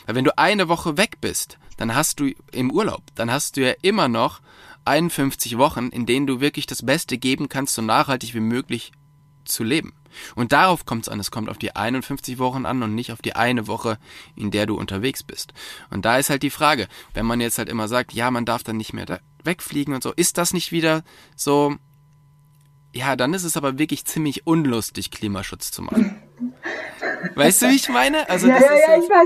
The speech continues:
Speaker 2: weiß, ich weiß total, was du meinst. Und ich schätze Luisa Neubauer sehr. Also ich find toll, was sie macht und wie sie es macht. Und in dem Fall muss ich sagen, also das, das ist, das hatte ich ja vorhin auch schon mal so ein bisschen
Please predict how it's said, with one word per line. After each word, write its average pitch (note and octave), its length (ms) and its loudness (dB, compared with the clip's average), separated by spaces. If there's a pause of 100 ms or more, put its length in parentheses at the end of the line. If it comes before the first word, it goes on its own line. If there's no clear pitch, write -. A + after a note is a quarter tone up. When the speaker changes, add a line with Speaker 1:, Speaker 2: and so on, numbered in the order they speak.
(140)
Speaker 2:
weiß, C4+ 140 0
ich B3 40 -6
weiß C#4+ 220 8
total, C#4 320 0
was B3 140 -2
du B3 80 -2
meinst. A#3+ 360 4 (460)
Und A3+ 160 6
ich - 240 4
schätze C4+ 380 6
Luisa G#3+ 480 8
Neubauer G#3+ 600 8
sehr. G#3 640 6
Also - 200 2
ich - 160 -2
find G3 180 -4
toll, A3+ 260 8
was G3+ 160 4
sie G#3 80 0
macht F#3 300 -4
und E3+ 160 -8
wie F#3+ 100 -4
sie G3+ 80 -10
es F#3+ 80 -8
macht. F3+ 360 -4
Und E3+ 380 -8 (500)
in G#3+ 280 6
dem C4+ 300 6
Fall A3 220 8
muss A3+ 160 4
ich G#3+ 120 -4
sagen, A3+ 260 6
also F#3+ 200 4 (840)
das, F3+ 160 8 (140)
das A3 200 -4
ist, B3+ 200 2 (120)
das - 200 -12
hatte B3 160 -4
ich A#3+ 80 -4
ja A#3+ 80 0
vorhin A#3+ 280 4
auch A#3+ 240 0
schon G3 160 -4
mal F3 140 -4
so F3+ 120 -4
ein F3+ 60 -10
bisschen G#3 460 0